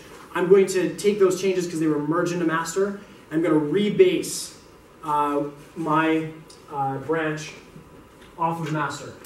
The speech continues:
So to illustrate that, I've got a repository, we make some commits,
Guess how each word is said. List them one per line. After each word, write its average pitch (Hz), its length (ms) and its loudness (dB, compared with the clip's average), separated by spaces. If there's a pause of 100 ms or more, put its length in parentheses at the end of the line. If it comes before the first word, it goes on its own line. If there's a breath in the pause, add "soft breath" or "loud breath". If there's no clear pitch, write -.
(160)
So 185 160 -2
to 180 80 0
illustrate 208 400 0
that, 160 340 -2
I've 156 120 -4
got 185 120 0
a 185 40 0
repository, 170 880 0
we 143 80 -8
make 175 200 -4
some 170 220 -6
commits, 175 640 -4